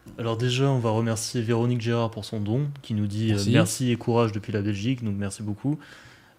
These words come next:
Speaker 1: Euh, on remercie aussi Maud M pour son don, et, euh, qui vient avec une question, et qui nous dit, euh, « Question pour Raphaël Auclair, pouvez-vous, euh, nous conseiller des livres sur l'histoire de la Russie qui ne soient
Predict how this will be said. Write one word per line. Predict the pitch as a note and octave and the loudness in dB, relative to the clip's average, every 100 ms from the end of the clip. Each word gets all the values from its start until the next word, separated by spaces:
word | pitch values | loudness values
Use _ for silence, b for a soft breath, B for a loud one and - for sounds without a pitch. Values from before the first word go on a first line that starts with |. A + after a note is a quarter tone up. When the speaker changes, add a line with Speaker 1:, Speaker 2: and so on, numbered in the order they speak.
| - | -6
Speaker 1:
Euh, | G#2+ G#2+ | -2 -2
on | A2+ | 0
remercie | B2 B2 A#2 C3+ | 0 0 -2 -4
aussi | A#2 C#3 B2 | -4 -4 -2
Maud | A#2+ C3 - C3 | 0 0 0 2
M | B2+ A#2 G2+ G2 | 2 2 0 -2
pour | G#2+ | -6
son | - G#2+ | -4 -2
don, | A2 C#3+ B2 | 0 0 0
et, | G2+ G2 | 0 -2
euh, | G2 F#2+ F#2+ | -4 -4 -6
qui | - | -6
vient | G#2 G#2+ | -2 0
avec | G2+ G2 | -2 -4
une | G2+ | -6
question, | G#2 - B2+ C#3+ D3 b b b b b b - | -8 -8 -6 -8 -8 b b b b b b -8
et | G#2+ | -8
qui | G#2+ B2+ | -2 0
nous | A#2+ | 2
dit, | A#2 A#2+ C#3 D3 - - | 0 0 0 0 -2 -2
euh, « | A2 G#2+ G#2 G#2 G2+ G#2 G#2 G#2 - b b b b - | 0 2 2 0 0 -2 -4 -6 -14 b b b b -6
Question | C3 - D3+ | -2 2 4
pour | C#3+ | 4
Raphaël | B2+ A#2+ C3 | 4 4 4
Auclair, | B2+ A#2+ C#3+ D3+ | 4 4 2 2
pouvez-vous, | D3 C3 B2 B2 A#2 A#2+ - C3 D#3 D#3 - - | 0 0 2 0 -4 -14 -8 -2 0 0 -4 -4
euh, | A2 G#2 G2+ | 0 2 2
nous | G#2+ | 0
conseiller | G#2 D#3 - C#3+ C#3+ | 2 0 2 2 2
des | A2+ | 2
livres | A2+ D3 C#3 G2 | 2 0 0 -2
sur | F#2+ G#2+ | -4 -6
l'histoire | G#2 - B2 | -4 0 2
de | G#2+ | 4
la | G#2 | 4
Russie | G#2+ A2 C#3 | 2 0 -2
qui | - | 0
ne | G#2+ | 0
soient | G2 A2 | 0 -2